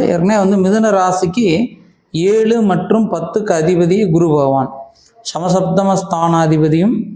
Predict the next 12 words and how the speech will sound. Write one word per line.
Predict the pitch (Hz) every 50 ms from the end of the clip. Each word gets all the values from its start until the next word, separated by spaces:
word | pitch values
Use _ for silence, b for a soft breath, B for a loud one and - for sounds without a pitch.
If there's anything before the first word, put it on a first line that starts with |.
| - _ - - 143 147
ஜீவனம், | 185 196 185 175 165 156 143 - - - -
தொழில் | 180 185 202 208 208 208
ஸ்தானாதிபதியும் | 208 - 175 165 165 165 165 165 156 156 151 147 147 180 214 208 175 147
குரு | 160 165 156 156
பகவான். | 147 139 143 143 180 240 - - B B B B B B B B B B -
அதனால | - 151 180 220 208 190
மிதுன | 185 180 214 233 247 233 214
ராசிக்கு | 202 196 196 196 196 196 190 214 247 240
இந்த | 202 190 170 156
குரு | 175 208 220 220 208 -
பார்வை | 165 165 165 170 185 220 226 180 160
ரொம்ப | 170 190 196